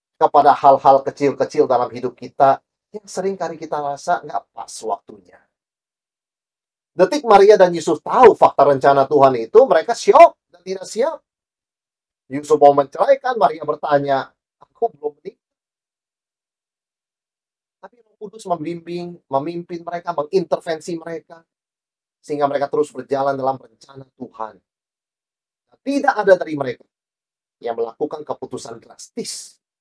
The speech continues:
Yusuf mau menceraikan, dicegah. Yusuf tidak jadi. Maria yang bingung juga pelan-pelan mulai menemukan ketenangan dan damai dan mengerti rencana Tuhan.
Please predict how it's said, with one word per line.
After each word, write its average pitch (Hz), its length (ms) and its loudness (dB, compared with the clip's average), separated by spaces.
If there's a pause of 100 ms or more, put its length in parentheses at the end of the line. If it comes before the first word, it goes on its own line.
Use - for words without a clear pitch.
(120)
Yusuf 113 400 -10
mau 117 240 -2 (200)
menceraikan, 202 640 -2 (320)
dicegah. - 560 -20 (640)
Yusuf 107 240 -12
tidak 120 280 -6
jadi. 98 280 -14 (1800)
Maria 131 360 -2
yang 127 160 -4
bingung 240 480 6 (240)
juga 120 240 0
pelan-pelan 131 560 0
mulai 127 220 -4
menemukan 117 580 -8
ketenangan 113 560 -6
dan 104 80 -20
damai 95 400 -14 (320)
dan 117 160 -18
mengerti 120 320 -8
rencana 98 400 -14
Tuhan. - 360 -20